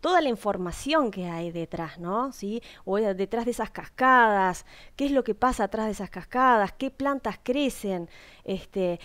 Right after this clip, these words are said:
y bueno, nada, uno empieza a mirar y, y uno dice, bueno, en la Amazonia, el pulmón del universo,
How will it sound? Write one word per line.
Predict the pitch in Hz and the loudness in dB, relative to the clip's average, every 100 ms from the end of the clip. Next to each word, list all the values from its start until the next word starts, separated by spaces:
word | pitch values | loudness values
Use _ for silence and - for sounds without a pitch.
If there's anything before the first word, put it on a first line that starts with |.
| - - | -14 -10
y | |
bueno, | 196 214 202 | -2 -2 0
nada, | 202 180 165 170 | 0 -2 -2 -6
uno | 214 214 | -6 -6
empieza | 208 220 - | -6 -6 -4
a | 202 | -6
mirar | 175 185 214 247 | -4 0 2 0
y, | 226 196 175 170 - - - | -2 -6 -8 -10 -16 -20 -12
y | 202 | -4
uno | 226 233 | 0 2
dice, | 226 226 208 | 0 0 -2
bueno, | 240 226 | -2 -2
en | 208 | -2
la | 196 | -2
Amazonia, | 190 - 247 233 | -2 -4 -4 -4
el | 202 | -2
pulmón | 202 202 226 247 | -2 -2 -2 -2
del | 220 | -2
universo, | 196 180 214 233 - 175 | -4 -2 0 0 -4 -12